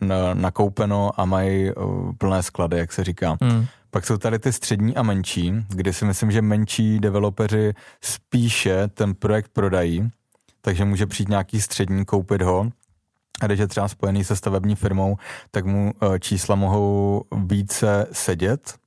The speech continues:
Speaker 1: a bude samozřejmě řešit financování.
Speaker 2: Hmm, hmm.
Speaker 1: Což je vlastně jako chvíle pro Investown, takže si myslím, že jsme ve správnou dobu na správném místě.
Speaker 2: Hmm.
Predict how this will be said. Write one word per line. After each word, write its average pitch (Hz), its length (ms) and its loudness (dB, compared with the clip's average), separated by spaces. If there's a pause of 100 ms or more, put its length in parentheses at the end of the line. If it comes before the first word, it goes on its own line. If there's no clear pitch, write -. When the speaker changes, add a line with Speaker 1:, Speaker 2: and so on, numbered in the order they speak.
(1300)
Speaker 1:
a 92 460 4 (300)
bude 101 340 2
samozřejmě 101 460 0
řešit 98 260 0 (260)
financování. 87 560 0 (240)
Speaker 2:
Hmm, 123 260 2 (220)
hmm. 123 200 2 (280)
Speaker 1:
Což - 300 -2
je 101 140 2
vlastně 95 360 0
jako 98 600 2
chvíle 101 360 0
pro 101 180 0
Investown, 95 580 0
takže 92 240 0
si 98 120 -2
myslím, 95 320 0
že 98 220 2 (300)
jsme 101 180 0
ve 95 140 2
správnou 95 440 -2
dobu 95 220 0
na 95 80 2
správném 98 400 0
místě. - 320 -4 (180)
Speaker 2:
Hmm. 131 180 2